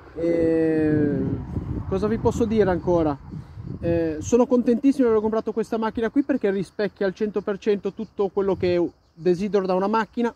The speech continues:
È piccola, compatta, larga, veloce, compattissima e a me piace da morire. Non la usavo da due settimane, tre, tre settimane mi pare, sì.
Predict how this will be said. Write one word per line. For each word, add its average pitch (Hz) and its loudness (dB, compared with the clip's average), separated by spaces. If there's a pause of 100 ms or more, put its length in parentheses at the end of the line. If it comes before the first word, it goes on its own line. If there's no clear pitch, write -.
(140)
È 175 -2
piccola, 220 0
compatta, 196 -2
larga, 190 2
veloce, 196 0 (840)
compattissima 214 0
e 190 0
a 185 4
me 190 2
piace 190 -2
da 185 0
morire. 170 4
Non 175 2
la 214 4
usavo 233 2
da 208 2 (460)
due 220 2
settimane, 247 2
tre, 220 0
tre 208 -6
settimane 226 -2
mi 208 -2
pare, 208 0
sì. 226 -4